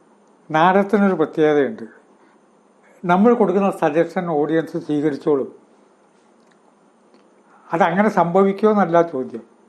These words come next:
ചിലത് ഭയങ്കരമായ ഫലിതത്തിലേക്കും നീങ്ങും. അധികം സ്കൂളിൽ നാടകം അവതരിപ്പിക്കുമ്പോഴാണ് സംഭവിക്കുക. യു പി സ്കൂളിലൊക്കെ നാടകം അവതരിപ്പിക്കുമ്പോൾ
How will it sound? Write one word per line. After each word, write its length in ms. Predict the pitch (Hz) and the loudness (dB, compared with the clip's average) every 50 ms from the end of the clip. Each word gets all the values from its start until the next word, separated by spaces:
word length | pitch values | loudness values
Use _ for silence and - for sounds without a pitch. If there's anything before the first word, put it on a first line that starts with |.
| _ _ _ _ _ _ _ _ _ _ _ _ _ _ _ _ _ _ _ _ _ _ _ _ _ _ _ _ _ _ _ - | _ _ _ _ _ _ _ _ _ _ _ _ _ _ _ _ _ _ _ _ _ _ _ _ _ _ _ _ _ _ _ -2
ചിലത് 360 | 175 165 160 165 175 170 185 190 | 0 2 4 4 2 2 0 0
ഭയങ്കരമായ 1400 | 160 143 139 143 156 165 165 165 165 170 175 175 175 175 170 165 175 170 160 165 165 160 156 156 151 151 151 151 | 0 0 0 0 0 0 -2 -2 -4 -6 -8 -8 -8 -8 -2 0 2 2 4 2 2 0 0 0 0 0 0 0
ഫലിതത്തിലേക്കും 1040 | 139 139 135 135 135 127 139 135 131 135 - 139 135 143 139 135 - 147 151 165 - - _ _ _ _ _ _ _ _ _ _ _ _ _ _ _ _ _ _ _ _ _ _ _ _ _ _ _ _ _ _ _ _ _ - | 0 -2 -2 -2 -2 -2 -2 -4 -4 -4 -8 -6 -4 -4 -4 -4 -8 -10 -10 -12 -14 -20 _ _ _ _ _ _ _ _ _ _ _ _ _ _ _ _ _ _ _ _ _ _ _ _ _ _ _ _ _ _ _ _ _ -16
നീങ്ങും. 360 | 139 135 135 127 117 113 117 _ _ _ _ _ _ _ _ _ _ _ _ _ _ - _ _ _ _ _ _ _ _ _ _ _ _ _ _ - - | -14 -14 -14 -14 -16 -20 -20 _ _ _ _ _ _ _ _ _ _ _ _ _ _ -20 _ _ _ _ _ _ _ _ _ _ _ _ _ _ -6 -2
അധികം 520 | 165 165 170 202 202 240 226 226 202 - - - | -2 0 0 2 2 2 0 0 -4 -8 -12 -16
സ്കൂളിൽ 540 | - - - - 208 202 208 220 220 214 | -18 -16 -8 -2 2 4 4 4 4 4
നാടകം 340 | 202 180 160 151 151 160 160 | 2 2 0 0 0 2 2
അവതരിപ്പിക്കുമ്പോഴാണ് 880 | 160 147 131 147 135 139 139 - 131 139 139 135 135 127 127 131 139 139 | 0 0 0 -2 -4 -4 -6 -8 -10 -10 -8 -6 -6 -6 -6 -6 -8 -12
സംഭവിക്കുക. 600 | - - 143 131 120 123 127 127 113 - - 120 113 - _ _ _ _ _ _ _ _ _ _ _ _ _ _ _ _ _ _ _ _ _ _ _ _ _ _ _ _ _ _ _ _ _ _ _ _ - | -12 -14 -16 -12 -10 -10 -10 -10 -10 -12 -16 -18 -18 -20 _ _ _ _ _ _ _ _ _ _ _ _ _ _ _ _ _ _ _ _ _ _ _ _ _ _ _ _ _ _ _ _ _ _ _ _ 0
യു 240 | 156 170 175 170 - | 2 2 2 2 0
പി 60 | 190 | -4
സ്കൂളിലൊക്കെ 460 | 170 - - 208 196 185 185 - 180 | -6 -4 -2 0 2 2 2 2 0
നാടകം 360 | 160 151 147 147 147 160 165 | -2 -2 -4 -2 0 2 2
അവതരിപ്പിക്കുമ്പോൾ 720 | 160 143 139 139 135 131 131 123 127 120 127 127 127 120 | 2 2 0 -2 -4 -4 -6 -8 -12 -12 -12 -10 -12 -12